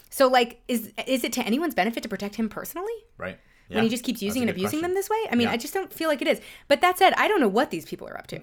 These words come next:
Speaker 2: <laughs> I know.
Speaker 1: So,
Speaker 2: I
Speaker 1: like,
Speaker 2: know.
Speaker 1: in another sense.
Speaker 2: Um, oh, the other thing that I thought was interesting about this that we skipped over is that, um, there also, uh, want, um, Supreme Court to weigh in on a thing that the Trump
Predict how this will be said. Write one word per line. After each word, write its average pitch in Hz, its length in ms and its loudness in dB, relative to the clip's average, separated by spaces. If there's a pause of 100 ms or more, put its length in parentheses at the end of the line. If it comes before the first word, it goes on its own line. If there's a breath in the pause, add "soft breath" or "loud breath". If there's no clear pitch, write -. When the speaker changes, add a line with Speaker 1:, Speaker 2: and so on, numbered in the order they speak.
Speaker 2:
<laughs> - 80 -10
I 147 300 0
know. 143 240 2 (320)
Speaker 1:
So, 226 220 2
Speaker 2:
I - 40 6
Speaker 1:
like, 190 280 4
Speaker 2:
know. - 60 -18 (160)
Speaker 1:
in 240 120 4
another 285 280 4
sense. 196 540 0 (640 loud breath)
Speaker 2:
Um, 123 280 -2
oh, 180 100 2
the 170 160 2
other 185 160 4
thing 247 160 -2
that 175 100 2
I 139 80 4
thought 139 140 2
was 123 140 -6
interesting 131 320 -6
about 95 180 -2
this 95 140 -10
that 98 120 -12
we 95 280 -8
skipped - 300 -10
over 104 220 -2
is 104 220 -8
that, 110 220 -2
um, 107 180 -4 (380 loud breath)
there 151 420 -2 (220)
also, 180 640 0 (180)
uh, 135 80 -6 (100)
want, 123 300 0
um, 107 300 -4
Supreme 135 340 -6
Court 131 200 -2
to 123 40 -8
weigh 113 240 2
in 104 220 -4
on 104 400 -6
a 101 80 -8
thing 127 180 -6
that 110 140 -8
the 107 60 -10
Trump 123 260 -6